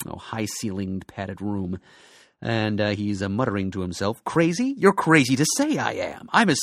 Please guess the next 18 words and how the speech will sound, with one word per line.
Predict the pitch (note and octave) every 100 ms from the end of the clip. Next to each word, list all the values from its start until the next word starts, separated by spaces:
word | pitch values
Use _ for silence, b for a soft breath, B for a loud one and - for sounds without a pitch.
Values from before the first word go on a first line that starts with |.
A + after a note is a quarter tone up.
| -
sane | D3+ G3
as | G3+
any | C4+ C4+
man. | A#2 A2 - A2 -
But | - C#3+
you | F3+
know | G3+
what | G#3 F#3+
all | F#3+
those | F3+ F3 D#3
emotions | D3+ C#3+ F3 G3+ G3 F#3+
did | D#3+ F#3+
to | F#3
me? | F3+ G#3+ C#4 _ _ -
They | E3+
gave | F#3 F#3+
me | D#3+
headaches. | D3 C#3+ - - - -